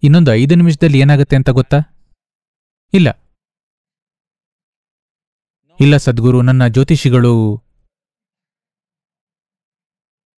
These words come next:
ನಿಮ್ಮ ಜ್ಯೋತಿಷಿಗಳಿಗೆ ಅವರ ಜೀವನದ ಮುಂದಿನ ಹತ್ತು ನಿಮಿಷದಲ್ಲಿ ಏನಾಗುತ್ತೆ ಅಂತ ಗೊತ್ತಿದ್ಯಾ? ಗೊತ್ತಾ?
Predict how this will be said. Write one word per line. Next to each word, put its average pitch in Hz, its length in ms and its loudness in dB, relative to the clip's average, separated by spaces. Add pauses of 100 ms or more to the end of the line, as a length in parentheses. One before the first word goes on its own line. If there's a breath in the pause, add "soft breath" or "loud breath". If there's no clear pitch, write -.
(580)
ನಿಮ್ಮ 180 220 2
ಜ್ಯೋತಿಷಿಗಳಿಗೆ 139 920 0
ಅವರ 165 380 0
ಜೀವನದ 160 380 0
ಮುಂದಿನ 147 400 2
ಹತ್ತು 139 300 0
ನಿಮಿಷದಲ್ಲಿ 127 560 0
ಏನಾಗುತ್ತೆ 127 580 0 (120)
ಅಂತ 127 200 -2
ಗೊತ್ತಿದ್ಯಾ? 113 680 -2 (1400)
ಗೊತ್ತಾ? 131 260 0